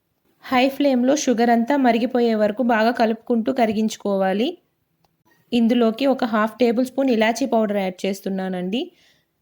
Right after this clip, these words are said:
దీని తర్వాత ఒక టెన్ మినిట్స్ మీరు మీడియం ఫ్లేమ్‌లో మరిగించుకున్నారంటే పాకం అనేది రెడీ అయిపోతుంది. పాకం అనేది మరీ తీగ పాకం కాకుండా అలాగే పల్చగా కాకుండా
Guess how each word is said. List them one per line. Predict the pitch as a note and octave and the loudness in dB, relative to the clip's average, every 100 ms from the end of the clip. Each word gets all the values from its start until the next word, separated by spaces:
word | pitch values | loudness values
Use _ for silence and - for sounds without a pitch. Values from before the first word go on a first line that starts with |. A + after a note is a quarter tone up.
| _ _ - | _ _ -4
దీని | A3+ A3+ | 0 2
తర్వాత | A3+ A3 A3+ B3+ C#4+ | 2 4 4 2 2
ఒక | C4+ B3 | 0 -2
టెన్ | A#3 G#3+ A3 | 0 0 2
మినిట్స్ | A3+ B3+ C4+ | 2 0 0
మీరు | B3+ B3 | 0 0
మీడియం | G#3+ G#3 A#3 A#3+ | 0 0 0 0
ఫ్లేమ్‌లో | B3 A3 G#3+ A3 | 0 0 0 2
మరిగించుకున్నారంటే | B3+ G#3+ A3 A3 - A3 G#3 G3 G3 | 2 2 0 -2 -2 -2 0 0 -2
పాకం | C4 G#3+ G#3+ A#3 | 0 0 0 0
అనేది | A3 G#3+ A3 | 0 0 -2
రెడీ | G3+ G3+ | -2 -2
అయిపోతుంది. | G3+ G3 F3+ F#3 B3+ | -4 -4 -4 -4 -4
పాకం | A#3 G#3 G#3+ B3 | -2 -2 -2 -2
అనేది | A#3+ A#3 | 0 0
మరీ | B3+ G#3+ A#3+ | 0 0 -2
తీగ | A#3 A3+ A#3 | -2 -2 -2
పాకం | A#3 A3+ A#3 | -2 -2 -2
కాకుండా | G#3+ G3+ G#3 G#3+ | -4 -4 -2 -2
అలాగే | A#3 G#3+ A3+ | 0 0 -2
పల్చగా | A3 G3+ G#3 A3 A#3 | -2 -4 -2 -2 -2
కాకుండా | A3+ G3+ G3 G3 | -2 -4 -4 -2